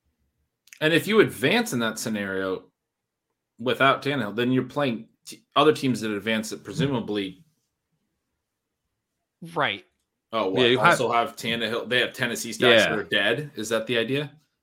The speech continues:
Speaker 1: I got it.
Speaker 2: Yeah. Um, so Gio does go. Thank you, K Z, for sniping him. Um, I'm fine. I think Darrell with a team like this makes a ton of sense.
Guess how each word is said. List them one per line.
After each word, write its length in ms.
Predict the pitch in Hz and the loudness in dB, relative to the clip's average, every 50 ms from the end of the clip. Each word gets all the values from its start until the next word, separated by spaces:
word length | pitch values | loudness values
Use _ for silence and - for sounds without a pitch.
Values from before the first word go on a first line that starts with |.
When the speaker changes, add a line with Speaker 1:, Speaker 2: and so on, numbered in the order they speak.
| _ _ _ _ _ _ _ _ - - - - | _ _ _ _ _ _ _ _ -20 -20 -18 -18
Speaker 1:
I 60 | 107 | -16
got 240 | - 90 90 - 90 | -14 -12 -14 -14 -14
it. 100 | 95 - _ _ _ _ _ _ _ _ - | -18 -20 _ _ _ _ _ _ _ _ -10
Speaker 2:
Yeah. 300 | 143 131 120 110 110 107 - - - _ _ _ _ _ _ _ _ _ _ _ _ - - - | -6 -4 -4 -4 -4 -6 -10 -16 -20 _ _ _ _ _ _ _ _ _ _ _ _ -12 -2 0
Um, 520 | 156 156 160 156 151 147 147 143 139 139 _ _ _ _ _ _ _ _ _ _ _ - | 2 4 4 4 2 2 -2 -6 -12 -14 _ _ _ _ _ _ _ _ _ _ _ -16
so 460 | - - - 185 165 160 156 156 156 143 120 | -14 -4 0 2 2 2 2 0 -4 -8 -12
Gio 520 | 113 - 143 165 185 196 202 208 196 156 | -12 -10 -6 -2 -2 0 0 0 -2 -2
does 320 | 160 160 156 156 151 151 | -2 -2 -2 -2 -4 -6
go. 380 | - - 143 135 127 127 127 131 | -6 -4 -4 -2 -2 -4 -6 -6
Thank 300 | 135 139 135 135 135 - | -6 -6 -6 -6 -8 -10
you, 120 | 143 127 | -10 -10
K 240 | 120 - 139 131 123 | -8 -6 -6 -6 -6
Z, 200 | 117 117 123 120 | -6 -8 -10 -10
for 160 | 117 - 131 | -10 -12 -14
sniping 460 | 117 - - 131 127 123 - 131 120 113 | -16 -10 -8 -6 -6 -6 -6 -8 -10 -8
him. 320 | 120 120 113 110 113 117 - - | -8 -8 -8 -8 -10 -14 -8 -4
Um, 480 | 139 139 135 131 131 127 123 123 127 - _ _ _ _ _ _ | -2 0 0 0 -2 -4 -6 -10 -16 -18 _ _ _ _ _ _
I'm 140 | 151 190 214 | 2 2 2
fine. 340 | - - 151 147 151 165 165 | 2 0 0 2 2 2 2
I 80 | 143 151 | 0 -2
think 220 | 156 - 233 175 | -2 -4 -4 -4
Darrell 420 | 135 156 143 143 143 151 151 147 135 | -4 -2 0 2 2 2 0 0 -2
with 160 | 139 127 123 | -6 -6 -6
a 60 | 127 | -10
team 300 | - - - 131 131 139 | -10 -10 -10 -10 -8 -6
like 180 | 143 143 151 156 | -6 -6 -6 -6
this 260 | 165 160 165 - - | -6 -8 -8 -8 -10
makes 280 | 147 127 123 117 - - | -8 -8 -8 -8 -8 -8
a 140 | 117 113 | -8 -8
ton 300 | 110 - - - 120 117 | -10 -12 -10 -10 -10 -8
of 60 | 131 - | -8 -10
sense. 520 | - 165 147 156 175 170 - - - | -10 -8 -8 -8 -10 -12 -16 -18 -18